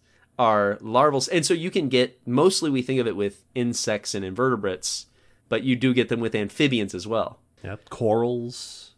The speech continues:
Speaker 1: Corals,
Speaker 2: Do that.
Speaker 1: absolutely. Uh, jellies and all of those. The,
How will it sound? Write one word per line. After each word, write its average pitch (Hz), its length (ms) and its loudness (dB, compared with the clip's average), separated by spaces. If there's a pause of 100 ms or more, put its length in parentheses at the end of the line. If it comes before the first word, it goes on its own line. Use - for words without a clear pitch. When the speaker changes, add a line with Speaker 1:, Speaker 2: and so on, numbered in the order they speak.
(140)
Speaker 1:
Corals, 104 460 -2
Speaker 2:
Do - 60 -6
that. 101 60 -4
Speaker 1:
absolutely. 107 840 -4
Uh, 95 60 -12 (140)
jellies 110 540 -6
and 95 100 -8
all 98 160 -4
of 101 120 -8
those. 110 400 -4 (480)
The, 117 480 2